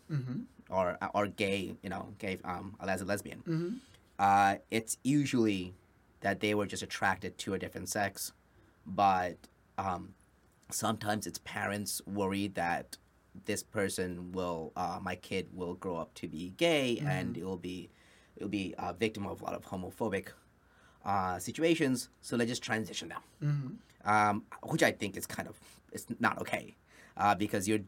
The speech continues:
Speaker 2: doing it from an actual place of hate,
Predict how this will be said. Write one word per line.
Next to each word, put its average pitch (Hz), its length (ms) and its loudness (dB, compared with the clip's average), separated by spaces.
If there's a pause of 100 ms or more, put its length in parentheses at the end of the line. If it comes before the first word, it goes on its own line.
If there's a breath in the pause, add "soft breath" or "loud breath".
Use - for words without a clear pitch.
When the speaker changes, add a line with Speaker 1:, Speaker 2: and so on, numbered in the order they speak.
Speaker 2:
doing 123 260 4
it 107 200 0
from 95 600 2 (280)
an 98 120 2
actual 95 640 2
place - 320 -4
of 95 100 -4
hate, 110 260 2